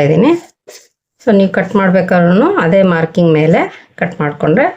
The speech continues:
ಕರೆಕ್ಟ್ ಆಗುತ್ತೆ. So ಫಸ್ಟ್ ಪ್ರೊಸೀಜರ್ ಏನಿದೆ ಕ್ರಾಸ್ ಪೀಸ್ ಮಡ್ಚ್ಕೊಂಡು ಕಟ್ ಮಾಡೋದು, ಅದು ಮೇನ್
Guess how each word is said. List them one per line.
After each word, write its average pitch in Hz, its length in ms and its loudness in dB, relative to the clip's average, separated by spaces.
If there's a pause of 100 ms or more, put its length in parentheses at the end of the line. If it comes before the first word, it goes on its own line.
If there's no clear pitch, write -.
(720)
ಕರೆಕ್ಟ್ 160 300 -4
ಆಗುತ್ತೆ. - 300 -10 (2750)
So 220 100 2 (560)
ಫಸ್ಟ್ 214 340 -2 (100)
ಪ್ರೊಸೀಜರ್ 185 540 2
ಏನಿದೆ 170 400 2 (760)
ಕ್ರಾಸ್ 185 360 0
ಪೀಸ್ 180 220 0 (120)
ಮಡ್ಚ್ಕೊಂಡು 165 540 0 (120)
ಕಟ್ - 220 -8
ಮಾಡೋದು, 156 260 0 (120)
ಅದು 180 180 0 (320)
ಮೇನ್ 180 260 2